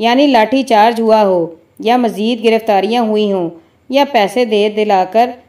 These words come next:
ड्राइवर को छोड़ दिया गया हो और मजदूरों को अंदर कर दिया गया हो,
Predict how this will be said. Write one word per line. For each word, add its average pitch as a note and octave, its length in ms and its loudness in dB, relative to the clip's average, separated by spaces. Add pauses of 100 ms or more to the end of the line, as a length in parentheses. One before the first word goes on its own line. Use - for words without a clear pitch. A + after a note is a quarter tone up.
(240)
ड्राइवर A#3+ 340 4
को C#4 120 2
छोड़ A#3+ 320 2
दिया G#3 240 2
गया F3+ 220 -2
हो D#3+ 340 -8 (280)
और C#4 140 2
मजदूरों A3+ 440 2
को B3+ 120 0
अंदर B3 360 0
कर A3+ 200 2
दिया F#3+ 260 -2
गया F3 220 -4
हो, D#3+ 320 -8